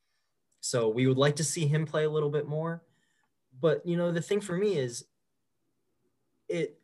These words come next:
we were lucky to come away with the point. And, you know, we'll be grateful for that, obviously. When last week when we recorded our episode, we, you know, predicted the, the scores for the Southampton and the United match.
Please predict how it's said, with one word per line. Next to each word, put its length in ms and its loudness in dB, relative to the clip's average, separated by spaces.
we 300 -4
were 260 2
lucky 280 0
to 80 0
come 200 -6
away 200 -2
with 120 -8
the 80 -20
point. 300 -20
And, 240 -8
you 60 -10
know, 140 -4
we'll 120 -4
be 120 -4
grateful 400 -2
for 160 -18
that, 240 -14
obviously. 540 -16
When 340 -4
last 240 0
week 160 0
when 100 0
we 60 -2
recorded 400 0
our 80 0
episode, 440 -6
we, 320 -16
you 120 -18
know, 140 -10
predicted 580 -6
the, 300 -6
the 140 -10
scores 360 -4
for 120 -8
the 80 -6
Southampton 720 -4
and 140 -4
the 60 -4
United 380 -4
match. 340 -20